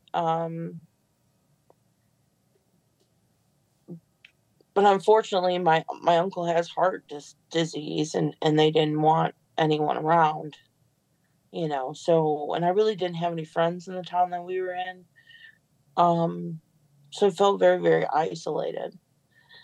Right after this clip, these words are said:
And then, you know, I did what I know works to make me feel better. I used and I drank, um, in isolation, and,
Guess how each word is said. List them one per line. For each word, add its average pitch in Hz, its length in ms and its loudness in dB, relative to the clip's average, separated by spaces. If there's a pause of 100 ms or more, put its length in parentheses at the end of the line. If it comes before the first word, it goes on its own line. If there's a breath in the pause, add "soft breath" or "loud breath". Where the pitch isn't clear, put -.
(180 soft breath)
And 190 220 4
then, 185 640 2 (760)
you 190 160 -6
know, 190 260 -2
I 180 180 2
did 185 240 -2
what 185 160 2
I 185 100 4
know 180 380 -6 (1500)
works 196 640 -2
to - 80 -6
make 190 180 -2
me 190 100 -4
feel 262 220 2
better. - 360 0 (720 soft breath)
I 180 100 2
used 180 420 -2
and 202 80 2
I 185 100 2
drank, 185 580 -4 (960 soft breath)
um, 175 460 -2
in 180 120 2
isolation, 175 840 0
and, 165 380 0